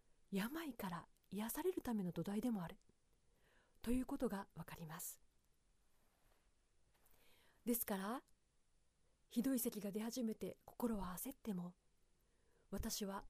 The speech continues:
否定的な言葉を口から一切出さないようにして、このイザヤ書五十三章四節と五節の言葉に立って、「私の喉はイエス・キリストの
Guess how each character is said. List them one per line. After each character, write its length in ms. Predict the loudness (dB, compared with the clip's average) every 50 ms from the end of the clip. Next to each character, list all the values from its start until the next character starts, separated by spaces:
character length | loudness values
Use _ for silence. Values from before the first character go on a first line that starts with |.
| -16 -20 -18
否 80 | -4 2
定 160 | 4 4 4
的 240 | 4 0 -2 -2 -2
な 80 | -2
言 240 | -2 -2 -4 -4 -2
葉 160 | -2 -2 -4
を 60 | -4 -4
口 260 | -6 -8 -6 -4 -2
か 80 | -2
ら 80 | -2 -2 -4
一 120 | -4 -4
切 320 | -2 -2 -2 -2 -2 -2 -2
出 100 | -2 -2
さ 140 | -2 0
な 100 | 0 2
い 100 | 2 2
よ 120 | 0 0 0
う 20 |
に 140 | -2 -4 -4
し 100 | -6 -8
て、 220 | -10 -14 -16 -16 -18 _ _ _ _ _ _ _ _ _ _ _ _ -20 -20 _ -2 2
こ 120 | 4 6
の 160 | 6 6 2 -2 -10 -20 _ _ -6
イ 40 | -4
ザ 120 | -2 0
ヤ 120 | 0 0 0 -2
書 140 | -4 -4
五 120 | -4 -4 -2
十 180 | 0 0 0
三 260 | 0 0 -2 -2 -2 -4
章 200 | -4 -6 -6 -4
四 220 | 0 2 2 2
節 240 | 2 0 -4 -8 -8
と 140 | -8 -6 -4
五 100 | -2 -2
節 260 | -2 -2 -2 -2 -2
の 80 | -2 -2
言 240 | -2 -4 -4 -4 -4
葉 60 | -4
に 60 | -4
立 140 | -6 -8 -10
っ 20 | -14 -14 -14
て、 160 | -16 -16 -18 _ _ _ _ _ -20 -20 -20 _ _ _ -20 -20 -20 -20 -20 -20 -20 _ -20 -20 -20 _ _ _ _ _ -8 -4
「私 320 | 0 2 2 4 4 6
の 100 | 6 6
喉 240 | 6 4 4 4 2
は 180 | 2 0 -2 -4 -10 -20 -20 -20 _ _ _ -4 2
イ 120 | 4 4
エ 40 | 4
ス・ 120 | 4 2 0
キ 100 | 0 0
リ 80 | 0 0
ス 100 | -2 -2
ト 120 | -2 -2
の 240 | 0 0 0 -2